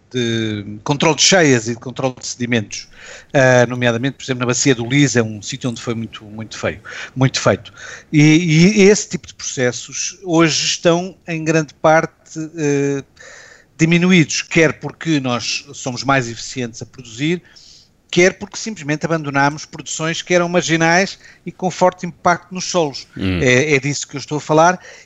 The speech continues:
Speaker 1: e, e repare-se, por exemplo, a, a Ria, a Ria de Aveiro não existia antes do século décimo e começa exatamente a formar-se a partir do século décimo, portanto, há mil anos, digamos assim, eh, com, com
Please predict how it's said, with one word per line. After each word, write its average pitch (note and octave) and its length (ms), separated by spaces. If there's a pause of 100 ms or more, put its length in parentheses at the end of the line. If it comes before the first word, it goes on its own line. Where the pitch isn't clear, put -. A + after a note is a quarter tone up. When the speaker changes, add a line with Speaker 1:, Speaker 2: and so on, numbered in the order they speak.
Speaker 1:
e, D3 720
e B2 60
repare-se, - 440
por - 140
exemplo, B2+ 320
a, G2 60
a G2 260
Ria, A#2 320
a B2 60
Ria C3+ 180
de C#3+ 60
Aveiro C#3+ 280
não E3 160
existia C#3+ 640
antes - 180
do - 60
século - 300
décimo C3+ 420 (540)
e D#3 60
começa D3+ 480
exatamente C#3+ 480
a - 20
formar-se C3+ 460
a - 40
partir - 260
do - 140
século C3 320
décimo, F3+ 380
portanto, - 340 (460)
há A#2 100
mil B2+ 200
anos, D3+ 240
digamos A#2 320
assim, D#3+ 320 (560)
eh, E3+ 340 (140)
com, G#3 360 (460)
com F#3+ 400